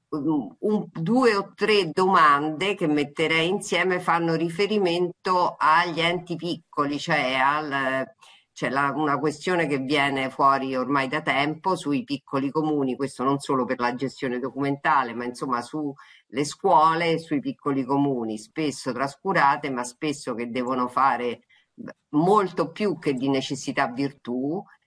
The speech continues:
e, e trovare, convogliare magari le forze in un'unica figura, nel caso delle scuole sul dirigente scolastico o nel caso dei, dei piccoli comuni sulle figure che trovano, ecco.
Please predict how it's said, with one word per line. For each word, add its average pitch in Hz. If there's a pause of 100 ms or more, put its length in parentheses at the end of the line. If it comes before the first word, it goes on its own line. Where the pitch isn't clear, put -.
(160)
e, 170
e 135
trovare, 139
convogliare 147
magari 127
le 156
forze 131
in 123
un'unica 139
figura, 139
nel 117
caso 123
delle 127
scuole 135
sul 123
dirigente 127
scolastico 131
o 123
nel 117
caso 120
dei, 110
dei 117
piccoli 113
comuni 120
sulle 123
figure 123
che 110
trovano, 110
ecco. 101